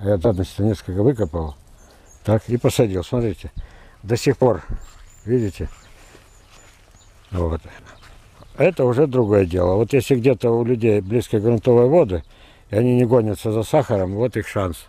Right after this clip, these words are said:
Вот такие вот, потому что вот этот вот, и еще тут,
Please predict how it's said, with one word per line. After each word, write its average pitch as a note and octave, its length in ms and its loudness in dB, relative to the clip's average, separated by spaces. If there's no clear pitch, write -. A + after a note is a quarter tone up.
Вот F#2+ 160 -12
такие G2 300 -4
вот, - 280 2
потому G#2+ 340 0
что G#2 340 2
вот G2 220 -2
этот G2+ 380 -4
вот, D3+ 260 0
и A2 120 -8
еще G#2 260 -2
тут, E2+ 140 -10